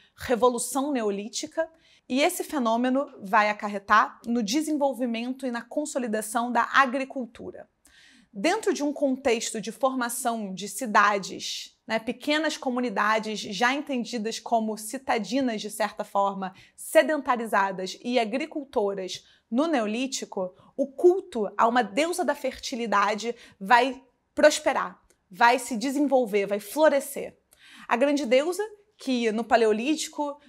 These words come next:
é, era uma deusa já entendida como nutriz,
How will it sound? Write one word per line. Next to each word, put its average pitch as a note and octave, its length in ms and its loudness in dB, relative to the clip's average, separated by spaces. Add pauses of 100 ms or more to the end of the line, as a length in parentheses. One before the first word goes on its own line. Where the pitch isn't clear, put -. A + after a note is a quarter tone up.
(100)
é, G#3 720 -2
era A3+ 200 6
uma A#3 120 -2
deusa G#3+ 320 0
já B3+ 320 8
entendida A#3+ 500 -4
como A3 380 -4
nutriz, B3+ 840 -2